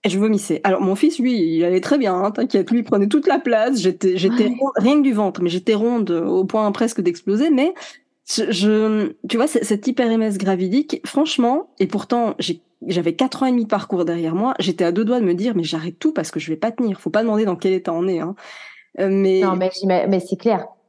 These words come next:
Speaker 2: Mais
Speaker 1: C'est
Speaker 2: je pense que psy-, tu, tu peux dire, je peux, je tiendrai jamais neuf mois.
Speaker 1: Ah, mais c'est ce que je me disais, en fait. Et tu sais, d'abord, le gynéco te fait patienter en disant, « Ah, mais ça, ça va durer à trois mois, ça s'arrête. »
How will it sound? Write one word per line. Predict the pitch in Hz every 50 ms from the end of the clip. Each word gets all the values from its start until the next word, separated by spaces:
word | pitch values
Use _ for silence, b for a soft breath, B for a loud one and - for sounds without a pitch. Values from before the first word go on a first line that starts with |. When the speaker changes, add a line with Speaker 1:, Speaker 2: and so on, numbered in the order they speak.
| _ 190
Speaker 2:
Mais | 208 208
Speaker 1:
C'est | -
Speaker 2:
je | 175 226
pense | 233 226 226
que | 247
psy-, | 214 214 - - 240 208 - -
tu, | - 220 202 208
tu | - -
peux | - 214
dire, | 175 226
je | 240 233
peux, | - 202
je | 190 -
tiendrai | - 202 180 170 175 175
jamais | 170 160 156 180 165 170 165 165
neuf | 175 190 - -
mois. | 254 240 214 - - _ _ _ _ _ _ _ _ _ -
Speaker 1:
Ah, | 190
mais | 180 190
c'est | 175 - - 196
ce | -
que | - 214
je | 190 185
me | 196 185
disais, | 175 196 202 233 302
en | 285 233 226
fait. | - 185 -
Et | 202 208
tu | 208 -
sais, | - 277 269
d'abord, | 233 208 208 226 226
le | 220
gynéco | 220 202 185 180 175 170 220
te | 220 -
fait | 185 160
patienter | 160 165 165 - 175 160 156 202
en | 196
disant, « | 185 160 - 160 156
Ah, | 165 170
mais | 170 160
ça, | - - 160
ça | - - 165
va | 160 175
durer | 180 180 180 165 180
à | 175 175
trois | 175 - 214 202
mois, | 202 202 196
ça | 196 196
s'arrête. » | 175 - 175 151 156 151 - -